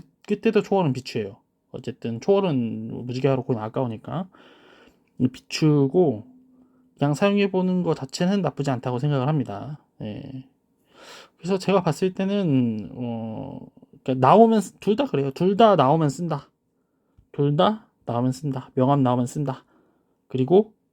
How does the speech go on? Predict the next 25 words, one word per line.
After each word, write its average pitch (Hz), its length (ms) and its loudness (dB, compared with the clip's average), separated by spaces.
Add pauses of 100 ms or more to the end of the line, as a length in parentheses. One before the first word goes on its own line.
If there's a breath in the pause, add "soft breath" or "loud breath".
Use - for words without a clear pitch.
(520)
전용 180 240 4
파일럿은 170 400 2
둘 139 120 0
다 135 100 2
추천은 170 360 -4
하지 190 200 -2
않습니다. 110 380 -6
그다지 170 340 -6
좋지가 170 320 -2
않아요. 110 160 -2
범용성도 156 460 2
떨어지는 165 420 0
편이고. 160 400 -2 (800 soft breath)
그리고 156 280 6
얘 135 60 8
같은 196 280 2
경우에는 156 460 0
전용 151 200 0
파일럿인 147 340 0
시마가 202 540 0 (180)
굳이 175 540 -2
시마를 160 360 -6
쓸 - 140 -6
필요가 147 300 -2
없다. 104 420 -14